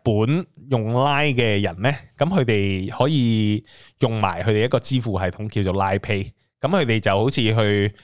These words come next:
seven啊，去咩商場、咩商店都係可以用佢哋個Line直接畀埋錢噉樣嘅。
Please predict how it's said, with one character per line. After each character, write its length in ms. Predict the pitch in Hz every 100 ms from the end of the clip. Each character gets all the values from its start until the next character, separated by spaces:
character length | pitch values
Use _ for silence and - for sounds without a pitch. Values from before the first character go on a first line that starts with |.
| - _ -
seven 500 | 151 135 113 110 120
啊， 300 | 117 107 104
去 120 | 120
咩 280 | 123 143 113
商 240 | 151 135
場、 200 | 123 131
咩 240 | 104 131 117
商 240 | 135 131
店 160 | 113 110
都 160 | 135
係 200 | 113 98
可 140 | 98 120
以 200 | 113 107
用 200 | 98 95
佢 100 | 98
哋 140 | 92
個 100 | 95
Line 280 | 101 107 104
直 120 | 98
接 120 | - 87
畀 160 | 98 101
埋 180 | 98 82
錢 280 | - 104 92
噉 120 | 101
樣 260 | 101 95
嘅。 100 | 92